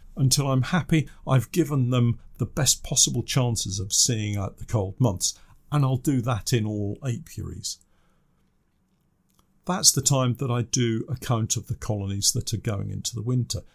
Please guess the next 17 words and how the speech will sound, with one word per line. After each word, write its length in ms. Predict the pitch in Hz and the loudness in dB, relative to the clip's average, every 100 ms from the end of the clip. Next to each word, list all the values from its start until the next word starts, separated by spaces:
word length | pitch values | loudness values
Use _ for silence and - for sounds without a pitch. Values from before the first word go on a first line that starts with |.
| _ | _
It 140 | 151 - | -8 -4
also 320 | 202 - 139 | -2 2 2
means 440 | 117 117 113 - - | 0 0 -2 -2 -2
I 80 | 127 | -2
shouldn't 440 | - 220 185 160 | -2 -4 -4 -2
really 300 | 131 131 120 | 0 0 0
see 500 | - - 160 98 - _ _ - | 4 4 2 -4 -10 _ _ -2
any 160 | 127 123 | 2 2
winter 380 | 131 156 127 127 | 2 2 2 -2
losses 480 | 139 131 104 107 | -2 -2 -2 -4
due 240 | - 110 107 | -4 -4 -2
to 380 | - 113 104 98 | -2 -2 -2 -4
colony 480 | - 156 151 98 | -4 -2 0 -2
strength 480 | 110 - 85 85 - _ _ | -4 -4 -6 -8 -12 _ _
or 120 | 143 127 | -4 -4
through 360 | - 113 101 | -2 -2 0
starvation. 880 | - - 95 95 117 139 - 95 | 0 0 -4 -4 -4 -2 -4 -8